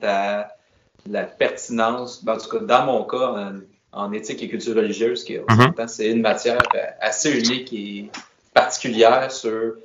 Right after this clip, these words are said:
Speaker 1: est-ce que vraiment, tu sais, j'ai, c'est quoi mon rôle là-dedans. Puis on a eu une, euh, une, comme j'expliquais tantôt, une vidéoconférence vendredi dernier avec notre direction d'école,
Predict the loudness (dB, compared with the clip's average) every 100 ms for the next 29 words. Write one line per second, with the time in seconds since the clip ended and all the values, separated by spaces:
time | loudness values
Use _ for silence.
0 | _ _ -6 -6 -2 0 0 4 2 2
1 | -4 -8 -12 _ _ -2 -2 -2 -6 -6
2 | -8 -14 -10 -6 2 4 6 6 4 2
3 | 0 2 0 0 -4 -2 -6 -4 -2 -2
4 | -4 -6 -10 -16 -20 _ -20 -16 -14 -12
5 | -14 -14 -8 -6 -4 -6 -6 -8 -10 -4
6 | -2 0 -2 0 0 0 -2 0 0 0
7 | 0 0 -2 -8 -8 -6 -4 -6 -8 -8
8 | -6 -2 0 0